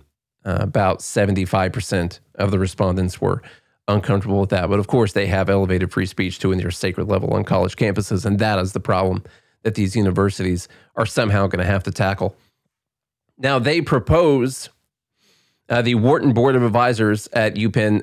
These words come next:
has proposed a resolution to punish any student or faculty member that uses hate speech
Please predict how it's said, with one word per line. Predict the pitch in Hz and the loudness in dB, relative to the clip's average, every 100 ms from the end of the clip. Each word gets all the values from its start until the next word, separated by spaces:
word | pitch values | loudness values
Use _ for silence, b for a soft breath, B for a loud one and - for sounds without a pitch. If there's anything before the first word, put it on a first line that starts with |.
| _ | _
has | 104 113 98 | 0 0 0
proposed | - 110 - 117 117 107 | -2 0 2 2 2 0
a | 101 | 0
resolution | 95 120 120 113 120 - - | 2 2 2 2 2 2 0
to | - | 0
punish | 90 135 131 113 | 0 0 0 0
any | 123 | 0
student | 113 - 127 113 | 0 0 2 2
or | 95 | 2
faculty | 110 110 110 101 | 0 2 0 2
member | 98 98 98 | 2 2 2
that | 95 | 0
uses | - 107 95 92 | 0 -2 -2 -2
hate | 123 - | -2 -2
speech | - 95 82 - | -4 -6 -6 -12